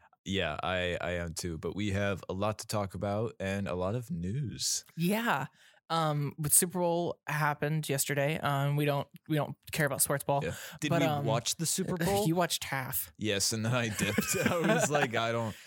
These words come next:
Speaker 2: Did you even stay for the halftime show, or did you just leave?
Speaker 1: No, I
Speaker 2: No?
Speaker 1: didn't.
Speaker 2: Wow. You know, I
Speaker 1: I don't. I
Speaker 2: I
Speaker 1: ne-, I really have never listened to Rihanna.
Speaker 2: I mean, that's fair.
Speaker 1: <laughs>
Speaker 2: I just like the commercials. That's the only reason I watched it when I was younger, and now I can just watch the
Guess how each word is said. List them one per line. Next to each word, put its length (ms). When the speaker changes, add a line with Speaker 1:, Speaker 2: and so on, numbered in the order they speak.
Speaker 2:
Did 100
you 60
even 140
stay 260
for 100
the 60
halftime 340
show, 140
or 100
did 80
you 80
just 160
leave? 140
Speaker 1:
No, 340
I 120
Speaker 2:
No? 60
Speaker 1:
didn't. 300
Speaker 2:
Wow. 160
You 120
know, 120
I 380
Speaker 1:
I 80
don't. 260
I 100
Speaker 2:
I 80
Speaker 1:
ne-, 280
I 80
really 440
have 180
never 280
listened 360
to 80
Rihanna. 500
Speaker 2:
I 80
mean, 100
that's 240
fair. 380
Speaker 1:
<laughs> 240
Speaker 2:
I 160
just 260
like 500
the 80
commercials. 760
That's 140
the 40
only 100
reason 120
I 60
watched 240
it 20
when 80
I 20
was 120
younger, 500
and 260
now 200
I 80
can 100
just 300
watch 340
the 120